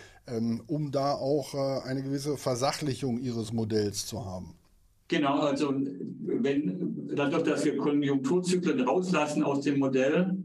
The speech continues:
Speaker 2: haben wir schon, müssen wir schon viel weniger Annahmen treffen. Also wir treffen die Annahme, dass wir in zehn Jahren genau wieder auf dem konjunkturellen Punkt wie heute sein werden. Also über zehn Jahren durchlaufen wir einen kompletten Konjunkturzyklus, Aufschwung, Boom, Rezession,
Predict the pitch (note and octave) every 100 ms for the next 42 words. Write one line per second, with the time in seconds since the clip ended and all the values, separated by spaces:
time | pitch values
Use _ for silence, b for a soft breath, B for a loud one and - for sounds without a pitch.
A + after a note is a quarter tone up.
0 | - - C3+ D3+ D3 D3+ D3 D#3 F3 -
1 | F3 D3+ - D3+ D3+ D3+ B2 C3+ C3+ A#2
2 | A2+ A#2+ A2+ A#2 - B B B _ -
3 | B2+ C#3+ D3 F3+ F3+ E3+ D#3 D#3+ D#3+ D#3+
4 | E3 E3+ - _ - C#3+ C#3+ C#3+ D3+ D3+
5 | D#3 - - - D3+ C3+ C3+ E3+ G#3 F3+
6 | D#3+ E3 G3+ A3 F#3 D3+ C#3 D#3 F3 F3+
7 | F3+ D3+ - D3 D3 E3 F3 D#3 D3 D3
8 | C#3 D#3 D3 A#2+ B2 B2 - A2+ A2 A2
9 | G#2+ G#2+ G#2 - C#3 C#3 C#3 C#3 F3 F3
10 | E3 D#3 D#3 E3+ D3 C3+ C#3 D#3 E3+ D#3
11 | C#3 D3+ C3+ C#3+ C#3+ D3 C3+ B2+ F3+ F#3
12 | F#3 F3+ F3 D#3+ - D#3 D#3 - D#3 D#3
13 | D3 D3+ D#3+ E3+ D3 C3+ C#3+ B2+ C#3 C#3
14 | D3 D3 C#3+